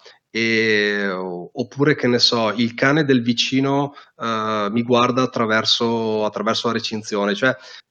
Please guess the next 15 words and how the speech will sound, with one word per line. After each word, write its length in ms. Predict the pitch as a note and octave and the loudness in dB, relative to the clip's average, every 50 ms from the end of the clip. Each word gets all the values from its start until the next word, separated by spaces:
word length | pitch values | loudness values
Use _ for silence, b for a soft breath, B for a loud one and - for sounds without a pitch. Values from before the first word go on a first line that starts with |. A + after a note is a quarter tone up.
| _ _ | _ _
potrebbe, 540 | - C3 B2+ - C#3 C#3 C3+ C3 - - _ _ _ _ _ | -8 -4 0 2 2 2 2 0 -2 -14 _ _ _ _ _
sono 260 | - - - - B2+ - | -12 -8 -2 -2 0 2
fonti 500 | - F3 E3+ E3+ E3 D#3 D3+ D3+ - _ | 4 2 2 4 2 0 0 0 -4 _
legittime 1040 | - B2 A2 A2+ A2 G#2+ A2 B2 C#3+ F3+ E3+ E3+ - - F3+ F3+ F3+ F#3+ G3+ G3+ G3+ G3+ | -4 0 2 2 2 0 0 0 0 0 0 -2 -2 2 4 4 6 4 4 2 0 -4
di 180 | A2+ A2+ A2 A2 | -4 -4 -4 0
paura 720 | A#2 A#2 A#2+ B2+ C#3 C#3+ C#3 C3+ A#2 G2 E2 D#2 - _ _ _ _ _ | 2 2 2 4 2 2 2 0 0 -2 -2 -4 -10 _ _ _ _ _
per 180 | - G#2+ A2 | -2 0 0
il 120 | A2 A2 G#2+ | 0 0 -2
bambino, 680 | A2 G#2+ G#2+ A2 A2+ C3+ D3 D#3+ F3+ G3+ G#3+ A3 A3 B B B B _ _ - | -2 -2 -2 0 2 2 4 4 6 4 4 2 0 B B B B _ _ 2
però 360 | - C#3+ C#3+ C3 C3+ C#3+ - | 4 6 6 6 4 2 2
comunque 400 | - E3 C3+ B2 B2+ B2 C3+ D3 | 0 0 2 2 2 2 2 2
sono 280 | C3+ - - A#2+ A2+ A2+ | 2 2 0 2 2 2
anche 540 | A2 A2+ A2 - C3 B2+ B2+ B2+ - - _ | 2 0 0 2 2 2 2 2 -2 -10 _
quasi 340 | - - - A2 A2 B2 A#2 | -4 0 0 0 0 0 -2
comiche, 880 | - - B2 A#2 A#2+ B2 C3 B2 - - C3 C#3 C#3+ C#3 C#3 - - | 0 2 4 4 6 4 4 2 2 2 2 2 2 0 -4 -10 -20